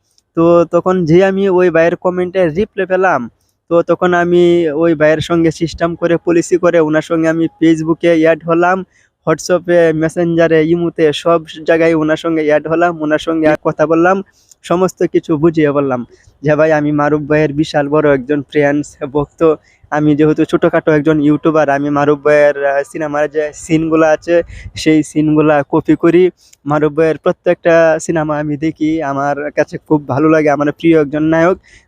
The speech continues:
ভাই, মারুফ ভাইয়ের সঙ্গে আমাকে একটু দেখা করিয়ে দেবেন, আমি মারুফ ভাইয়ের সঙ্গে আমার হাতটা মিলাতে চাই।"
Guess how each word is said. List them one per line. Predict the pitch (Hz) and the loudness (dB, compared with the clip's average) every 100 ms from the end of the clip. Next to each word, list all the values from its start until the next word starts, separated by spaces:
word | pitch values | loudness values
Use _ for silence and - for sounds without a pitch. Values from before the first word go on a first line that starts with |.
| - | -4
ভাই, | 147 | -2
মারুফ | 143 147 151 | 0 0 0
ভাইয়ের | 151 156 | 2 0
সঙ্গে | 160 160 151 | 0 0 0
আমাকে | 156 165 | 0 -2
একটু | 156 156 | -4 -2
দেখা | 165 160 | 0 0
করিয়ে | 151 156 165 | 0 2 2
দেবেন, | 160 165 156 135 | 2 2 0 0
আমি | 139 143 | -4 -2
মারুফ | 139 139 | -2 -2
ভাইয়ের | 139 147 | -2 -2
সঙ্গে | 156 147 | -4 -6
আমার | 143 147 143 | -4 -4 -4
হাতটা | 151 - _ 156 | -6 -6 _ 0
মিলাতে | 165 160 156 175 | 2 2 0 -4
চাই।" | - 156 175 | -2 0 0